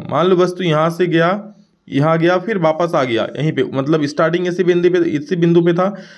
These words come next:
लास्ट में भी इसी बिंदु पे आ गया घूम फिर के, तो उसका विस्थापन क्या? शून्य। लेकिन दूरी तो होगा, मान लो पाँच किलोमीटर गया, पाँच किलोमीटर आया, दस किलोमीटर दूरी हो गया, दूरी चला, लेकिन विस्थापन क्या होगा? विस्थापन शून्य। विस्थापन होता है दोस्तों कि वो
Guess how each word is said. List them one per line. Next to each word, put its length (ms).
लास्ट 360
में 200
भी 100
इसी 220
बिंदु 260
पे 120
आ 100
गया 140
घूम 220
फिर 160
के, 220
तो 180
उसका 220
विस्थापन 380
क्या? 160
शून्य। 320
लेकिन 260
दूरी 260
तो 140
होगा, 180
मान 180
लो 80
पाँच 380
किलोमीटर 400
गया, 260
पाँच 360
किलोमीटर 280
आया, 180
दस 200
किलोमीटर 280
दूरी 220
हो 120
गया, 180
दूरी 240
चला, 240
लेकिन 240
विस्थापन 500
क्या 160
होगा? 180
विस्थापन 480
शून्य। 320
विस्थापन 480
होता 240
है 80
दोस्तों 400
कि 140
वो 80